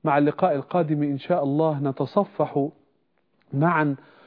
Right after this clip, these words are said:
صورة الحشر وصورة الناس يوم القيامة، وأين سيكون أهل الكرامة وأين سيضيع أهل الكفران، أين سيضيع أهل الكفران؟ لأنه يوم الحشر هذا ستحدث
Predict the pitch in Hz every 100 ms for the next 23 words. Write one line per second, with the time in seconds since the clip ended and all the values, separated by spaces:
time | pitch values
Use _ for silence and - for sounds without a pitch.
0 | _ - - 269 247 175 160 139 - 190
1 | - 151 143 135 226 208 156 151 156 175
2 | 165 160 165 147 127 - 156 156 139 127
3 | 143 214 202 156 156 143 208 190 160 185
4 | 165 147 - 165 190 202 175 170 202 277
5 | 240 202 202 190 180 240 247 196 208 190
6 | 185 151 151 - 208 240 110 - - _
7 | _ _ _ _ _ _ _ _ _ -
8 | 226 240 202 196 180 220 226 190 220 202
9 | 156 151 - 220 226 160 160 202 220 190
10 | 185 247 254 220 185 - 254 - 185 170
11 | 247 220 185 147 151 240 170 175 180